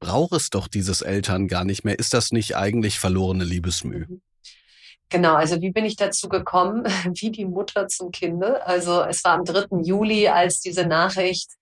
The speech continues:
Speaker 2: über die Ticker lief, dass das Kabinett beschlossen hat, zwei Tage vor der Kabinettssitzung, oder nicht das Kabinett hat's beschlossen, sondern,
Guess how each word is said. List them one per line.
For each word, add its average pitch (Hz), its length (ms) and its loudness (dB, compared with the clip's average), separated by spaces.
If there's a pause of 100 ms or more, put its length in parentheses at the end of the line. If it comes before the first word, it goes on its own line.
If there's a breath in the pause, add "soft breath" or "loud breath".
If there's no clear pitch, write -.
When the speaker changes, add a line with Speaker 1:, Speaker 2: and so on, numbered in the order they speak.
(600 soft breath)
Speaker 2:
über 196 200 2
die 190 160 -2
Ticker 233 340 4
lief, 220 480 2
dass 190 420 2
das 190 200 -2
Kabinett 185 500 2 (180)
beschlossen 185 480 0
hat, 190 160 2
zwei 175 220 4
Tage 180 380 4
vor 180 160 -2
der 175 120 2
Kabinettssitzung, 185 840 0
oder 156 180 2
nicht 180 140 0
das 175 140 -2
Kabinett 175 320 2
hat's 170 160 0
beschlossen, 185 340 2
sondern, 170 400 2